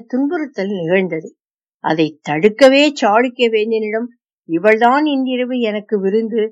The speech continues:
இங்கு ஆட மறுப்பவள் அங்கு தனி அறையில் ஆடுவாள், அது போதும் எனக்கு, அவளை ஆட வைக்கும் கலை எனக்கு தெரியும்,' என்றேன். பாம்பு கறி உண்ணும் ஊரில் நடுக்கண்டம் நமக்கு என்று போவது ஒரு வகை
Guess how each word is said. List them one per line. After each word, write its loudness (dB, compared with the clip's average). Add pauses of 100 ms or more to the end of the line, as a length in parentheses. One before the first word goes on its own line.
(380)
இங்கு 0 (100)
ஆட 4
மறுப்பவள் -2
அங்கு -6 (100)
தனி 2
அறையில் -4
ஆடுவாள், 0 (420)
அது 0
போதும் 2
எனக்கு, -6 (500)
அவளை -2 (140)
ஆட 4
வைக்கும் -6
கலை 2 (140)
எனக்கு -4
தெரியும்,' -6
என்றேன். -4 (120)
பாம்பு 6
கறி 4
உண்ணும் -2 (180)
ஊரில் -2 (340)
நடுக்கண்டம் 0
நமக்கு -4 (140)
என்று -4
போவது 2
ஒரு -2
வகை -2